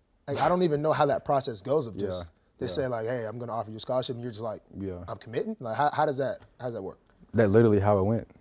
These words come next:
Speaker 1: That you s- <laughs>
Speaker 2: We, I did the camp at West
Speaker 1: Okay.
Speaker 2: Georgia. He took me into this room, me and my mom,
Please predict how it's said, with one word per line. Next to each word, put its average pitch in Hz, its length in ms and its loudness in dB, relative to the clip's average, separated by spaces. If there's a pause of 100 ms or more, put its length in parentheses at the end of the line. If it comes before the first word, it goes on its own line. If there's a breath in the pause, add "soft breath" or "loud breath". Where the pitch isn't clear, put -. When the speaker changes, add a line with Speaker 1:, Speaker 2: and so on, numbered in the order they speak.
(260)
Speaker 1:
That 160 100 -2
you 165 120 0
s- - 400 2
<laughs> - 40 0
Speaker 2:
We, 120 140 12
I 120 100 12
did 127 200 10
the 147 80 8
camp 139 360 6 (760 loud breath)
at 101 140 4
West 123 200 10
Speaker 1:
Okay. 110 60 -2
Speaker 2:
Georgia. 117 520 8
He 107 100 2
took - 240 4
me 131 60 4
into 123 160 4
this 120 120 6
room, 107 380 2
me 104 80 2
and 107 80 2
my 101 80 2
mom, 98 460 0